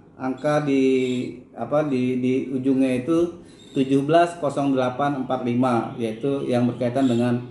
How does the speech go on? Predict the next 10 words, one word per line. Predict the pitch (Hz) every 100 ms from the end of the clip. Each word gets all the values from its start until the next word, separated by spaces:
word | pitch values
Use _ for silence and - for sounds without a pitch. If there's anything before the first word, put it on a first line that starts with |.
| - - - 123
hari | 120 120
kemerdekaan. | 120 117 113 110 110 107 107 107 - - - -
Nah, | 151 135 -
selain | - 165 190 220
mengenai | 208 185 170 170
angka, | 151 123 123 139 165 - - - - - - -
eh, | 135 139 139 139 131 131 131 - -
uang-uang | 156 180 180 160 165
yang | 156
menjadi | 151 139 135 139